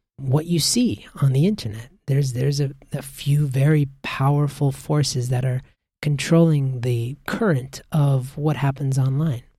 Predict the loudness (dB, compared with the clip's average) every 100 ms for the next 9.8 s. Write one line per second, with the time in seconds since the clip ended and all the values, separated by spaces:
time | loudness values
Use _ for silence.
0 | _ _ _ 0 6 6 4 0 0 2
1 | 4 4 4 2 2 2 -2 -10 _ -2
2 | 2 4 4 2 -4 -4 -10 -20 _ _
3 | _ 2 4 4 4 4 4 0 -10 _
4 | _ _ -4 0 0 0 2 2 2 0
5 | 0 2 4 2 2 0 -2 0 0 0
6 | -4 -10 -6 2 4 6 6 6 8 6
7 | 4 2 -2 0 0 2 0 -2 -4 -4
8 | -8 -12 _ -8 -8 -14 _ -6 -4 -6
9 | -10 -8 -6 -2 -2 -2 -8